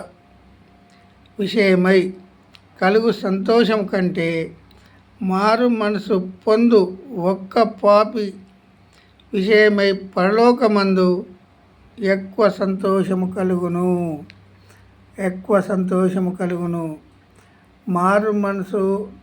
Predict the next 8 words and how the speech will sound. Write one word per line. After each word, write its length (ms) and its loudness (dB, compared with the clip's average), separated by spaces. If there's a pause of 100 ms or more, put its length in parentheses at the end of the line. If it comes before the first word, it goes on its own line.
(100)
తొంభై 440 -2
తొమ్మిది 520 -2
నీతిమంతుల 1000 -4
కంటే 720 -6 (1800)
ఇప్పుడు 520 -4 (120)
ఒక్క 320 -2
పాపి 500 0
రక్షింపబడితేనట 1300 -4